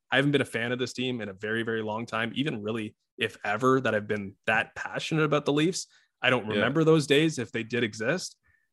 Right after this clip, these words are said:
Speaker 1: but I wanna see the people that I see every day, that I interact with every day, that are my friends and coworkers, people that do live and die on the success of this team. I want them to have their moment eventually. I haven't seen that for mys-, myself.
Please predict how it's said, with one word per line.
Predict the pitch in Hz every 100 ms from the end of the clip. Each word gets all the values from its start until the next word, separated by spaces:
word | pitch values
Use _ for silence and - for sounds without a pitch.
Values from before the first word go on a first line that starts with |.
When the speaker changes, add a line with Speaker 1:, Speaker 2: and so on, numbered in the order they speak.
| _ _
Speaker 1:
but | 143 139 127 -
I | 127
wanna | 147 165 147
see | - 139
the | 131
people | 131 127 113
that | 107
I | 120
see | 131 - 107
every | 98 98
day, | 95 98
that | 98 101
I | 104
interact | 117 110 110 117 -
with | 107
every | 107 104
day, | 104 107 104 101 _ _ _ -
that | 120 110 117 _ _ -
are | 113 110
my | 127 135
friends | 131 127 107 107 101
and | 98 98
coworkers, | 143 143 127 117 120 113 113 - _ _
people | 143 143 139
that | 123 113 -
do | 120 135 143 143
live | 127 135
and | 131 117
die | 123 135 139
on |
the | 127
success | - 131 135 139
of | 143
this | 143
team. | 147 156 156 - -
I |
want | 165 233 233
them | 240
to | 226
have | 214 208
their | 220
moment | 220 226 208
eventually. | 139 113 - 87 85 -
I | 120
haven't | 131 143 151
seen | - 160 156
that | 156
for | 160 156
mys-, | 147 131 - -
myself. | 135 127 - 135 131